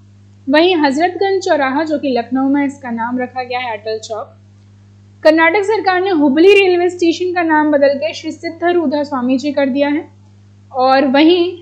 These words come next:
हैदराबाद कर्नाटक क्षेत्र का नाम बदल के क्या कर दिया गया है? कल्याण कर्नाटक क्षेत्र। अ, इसके अलावा हम बात करेंगे, कर्नाटक सरकार ने हावेरी रेलवे स्टेशन का नाम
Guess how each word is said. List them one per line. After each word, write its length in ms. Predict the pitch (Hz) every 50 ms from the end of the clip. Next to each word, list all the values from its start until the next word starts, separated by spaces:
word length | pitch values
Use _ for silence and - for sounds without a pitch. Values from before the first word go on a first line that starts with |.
| - -
हैदराबाद 560 | 285 262 254 294 339 349 359 403 381 392 381 -
कर्नाटक 360 | 359 311 302 302 294 294 320
क्षेत्र 340 | 330 - - 339 302 269 277
का 120 | - 311
नाम 300 | 302 285 277 269 277 285
बदल 240 | 277 269 277 277 285
के 140 | 269 285 294
क्या 140 | 285 294 269
कर 180 | 262 269 254
दिया 180 | 247 254 262 254
गया 160 | 240 254 254
है? 120 | 285 359 440 440 - - -
कल्याण 420 | 285 262 254 254 254 247 262 277 277
कर्नाटक 460 | 269 247 233 220 208 196 196 208 202
क्षेत्र। 380 | - - 214 196 - - - - - - - - - - - - - - - - - - - - - - - - - - - - - - - - - - - - - - - - - - - - 359 302
अ, 260 | 269 269 262 262 254
इसके 200 | 294 285 - -
अलावा 220 | 311 294 294 302 339
हम 220 | 349 339 349 339
बात 260 | 311 294 294 302 302
करेंगे, 420 | - 330 330 311 302 311 349 427 453
कर्नाटक 500 | - - 294 277 277 277 277 294 349 339
सरकार 400 | 349 339 311 - 330 311 311 320
ने 80 | 359
हावेरी 720 | 349 311 - - - 247 254 254 240 269 277 285 320 381 403
रेलवे 360 | 392 381 349 339 330 330 339
स्टेशन 400 | 339 - 339 320 311 330 320 320
का 120 | 311 320 320
नाम 240 | 302 277 285 349